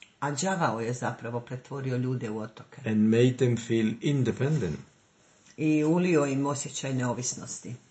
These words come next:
Speaker 2: Everybody has their own kingdom.
Speaker 1: Svatko ima svoje kraljevstvo.
Speaker 2: Only Christ can put it together.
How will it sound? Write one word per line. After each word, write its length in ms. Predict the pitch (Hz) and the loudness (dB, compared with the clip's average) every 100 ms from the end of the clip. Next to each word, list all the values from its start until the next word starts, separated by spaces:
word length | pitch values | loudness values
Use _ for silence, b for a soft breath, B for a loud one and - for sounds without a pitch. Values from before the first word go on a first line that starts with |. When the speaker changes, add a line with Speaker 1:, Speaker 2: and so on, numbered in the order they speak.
| _ _ - | _ _ 2
Speaker 2:
Everybody 680 | 120 123 156 127 120 131 117 | 4 6 6 6 8 8 6
has 280 | 104 107 101 | 2 2 0
their 140 | 101 | 2
own 300 | 98 110 110 | 4 4 0
kingdom. 500 | - 139 127 87 65 - _ _ _ - _ | 0 0 2 0 -4 -10 _ _ _ -20 _
Speaker 1:
Svatko 440 | - 165 160 151 | -6 -6 -4 -4
ima 260 | 147 151 131 | 0 0 -2
svoje 400 | - 151 147 135 - | -4 -4 -4 -6 -14
kraljevstvo. 680 | 139 123 110 - - - - b b b | -2 -2 -2 -8 -16 -20 -20 b b b
Speaker 2:
Only 440 | 135 156 185 196 202 | 4 6 8 6 6
Christ 580 | 156 151 120 101 - - - | 4 6 6 2 -2 -8 -4
can 260 | 110 104 - | 0 2 2
put 180 | 123 | 0
it 160 | 110 107 | 2 0
together. 340 | 98 87 82 | -2 -2 -2